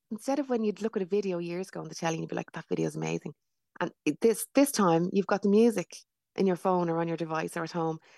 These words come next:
And you've also got the video literally on your device,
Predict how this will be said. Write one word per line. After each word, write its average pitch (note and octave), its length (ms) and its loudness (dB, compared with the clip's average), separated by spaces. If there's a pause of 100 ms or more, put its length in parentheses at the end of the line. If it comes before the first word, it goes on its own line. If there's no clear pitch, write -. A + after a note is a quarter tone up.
(100)
And F#3+ 100 -2
you've F#3 120 0
also G#3 340 0
got D#3+ 280 -4 (360)
the F3 80 -8
video G3 440 0
literally F3 540 -6 (640)
on F3+ 160 -4
your F3 80 -2
device, E3 580 -6